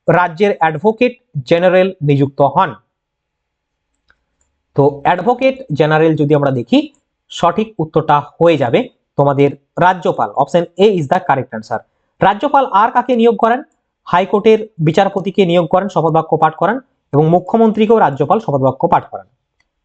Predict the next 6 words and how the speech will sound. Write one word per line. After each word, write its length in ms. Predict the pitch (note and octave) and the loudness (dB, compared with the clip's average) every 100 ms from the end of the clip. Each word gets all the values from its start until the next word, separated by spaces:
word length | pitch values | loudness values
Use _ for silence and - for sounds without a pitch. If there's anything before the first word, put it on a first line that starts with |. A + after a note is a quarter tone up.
| _ _ _ _ _ | _ _ _ _ _
চলো 240 | - E3 | -2 0
নেক্সট 280 | F3 G3+ - | 0 -2 -2
কোশ্চেন, 400 | D#3+ C#3 - G2 - _ _ _ _ | -2 -2 -4 -12 -14 _ _ _ _
কোন 280 | B3+ D4+ C#4 | 0 2 0
রেগুলেটিং 640 | - F#3 F#3 A3+ A3+ A#3+ A3 | 0 0 2 2 0 -4 0
অ্যাক্ট 280 | E3 D3+ | 2 2